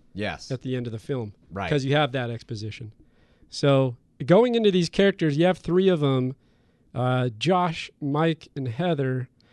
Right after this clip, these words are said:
Speaker 2: And I liked how they built the characters into it. You could tell immediately that Josh and Heather had some kind of relationship. They were just friends,
Speaker 1: Mm-hmm.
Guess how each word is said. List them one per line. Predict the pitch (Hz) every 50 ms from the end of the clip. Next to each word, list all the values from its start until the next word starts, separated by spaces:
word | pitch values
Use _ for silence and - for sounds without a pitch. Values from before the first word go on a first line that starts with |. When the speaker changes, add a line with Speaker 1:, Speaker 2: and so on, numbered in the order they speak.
| _ _ _ _
Speaker 2:
And | 151 151 170
I | 175
liked | 175 202 233 226 -
how | 254 247
they | 226 220 185
built | 170 - - 160 175 196 196 190 - - - _ _ _ _ _ _ _ _ _
the | _ 151
characters | 143 - 175 180 180 175 - - 160 131 135
into | 156 165 165 - - 190
it. | 196 208 202 -
You | 170 170
could | 165 - 160 -
tell | - 208 208
immediately | 190 165 160 170 175 185 190 185 185 196 185
that | 165 156 143 143 - _ _ _ _ _ 120
Josh | 117 117 127 147 151 165 180 170 - - - - _ _ _ _ _ _ _ _ _ _
and | - 147 147 143 139 139 135 135 131
Heather | 107 - 143 156 165 151 170 180 151
had | 143 147 143 123
some | - - 147 147
kind | - 160 151 143
of | 135 127
relationship. | 131 131 131 135 143 135 - 160 123 165 156 -
They | 170 156
were | 151 147 139
just | 139 151 135
friends, | - - 151 135 139 170 202 208 -
Speaker 1:
Mm-hmm. | - 110 110 107 110 104